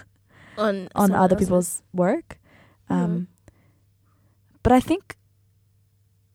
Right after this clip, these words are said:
Speaker 1: for me, it's because I think time is crucial. Like, people are in pain.
Speaker 2: Mm.
Speaker 1: And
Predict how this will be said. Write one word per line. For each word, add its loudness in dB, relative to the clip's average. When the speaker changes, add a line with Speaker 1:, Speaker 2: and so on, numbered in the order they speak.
Speaker 1:
for 2
me, 6
it's 2
because 0
I 0
think -6
time -2
is -2
crucial. -6
Like, -20
people 2
are 4
in 2
pain. -4
Speaker 2:
Mm. 0
Speaker 1:
And 2